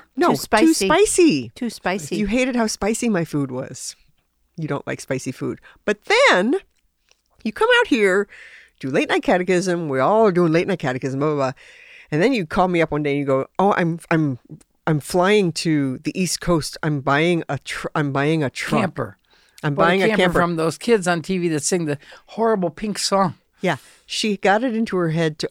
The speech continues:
Speaker 1: open up a food, on top of everything else you had going on, you decided to open up a food truck called Jose O'Malley's.
Speaker 3: American and Mexican food. Jose O'Malley.
Speaker 1: Right.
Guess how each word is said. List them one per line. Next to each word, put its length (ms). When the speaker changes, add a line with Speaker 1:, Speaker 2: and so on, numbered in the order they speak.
Speaker 1:
open 440
up 300
a 80
food, 640
on 140
top 240
of 240
everything 440
else 300
you 80
had 200
going 240
on, 200
you 100
decided 420
to 120
open 220
up 160
a 60
food 360
truck 280
called 260
Jose 520
O'Malley's. 840
Speaker 3:
American 440
and 120
Mexican 480
food. 380
Jose 320
O'Malley. 500
Speaker 1:
Right. 380